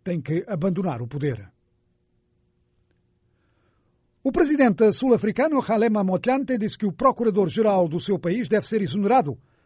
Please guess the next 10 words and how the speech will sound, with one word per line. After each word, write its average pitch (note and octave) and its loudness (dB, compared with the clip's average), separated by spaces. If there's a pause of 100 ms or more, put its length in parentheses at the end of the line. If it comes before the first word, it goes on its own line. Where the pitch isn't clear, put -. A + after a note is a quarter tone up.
(120)
acusando-o E3 -4
de C#3+ -6
falta G3+ -2
de F3+ -4
interesse F#3 -4
em E3+ -6
questões G3+ -6
de - -16
segurança F#3 -4
nacional. C#3 -8